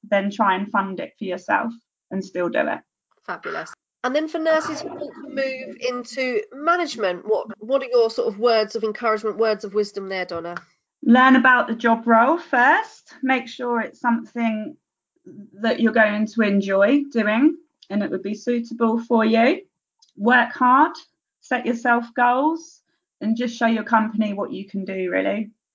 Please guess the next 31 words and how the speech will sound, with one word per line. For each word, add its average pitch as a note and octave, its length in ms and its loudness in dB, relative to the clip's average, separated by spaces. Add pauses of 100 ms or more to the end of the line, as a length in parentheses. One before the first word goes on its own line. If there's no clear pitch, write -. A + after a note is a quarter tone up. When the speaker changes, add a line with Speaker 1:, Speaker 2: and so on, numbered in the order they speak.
(520)
Speaker 2:
And B3 140 -8
how E4 260 -2
important, A3 680 -4
Donna, F3+ 300 -2
last A3 420 2
question, G3+ 520 -4
'cause F#3+ 220 -12
we're F#3+ 80 -6
out G#3 240 -2
of G#3 100 -10
time. F3+ 440 -8 (600)
How D#4+ 240 -4
important A#3 720 -4
is A3 260 -4
it F3 240 -8 (560)
to, G#3+ 420 0 (500)
like A3 220 -6
you G3 80 -14
just G#3 260 -8
said, F3 300 -8 (140)
show C#4+ 500 -2
your, B3 500 0
your G#3+ 280 -2
manager, G3 480 -6
show B3 280 -4
your A3 360 -2
dentist F#3 560 -10
how G3 220 -6
great F#3 400 -4
you F3 200 -8
are? D#3+ 380 -2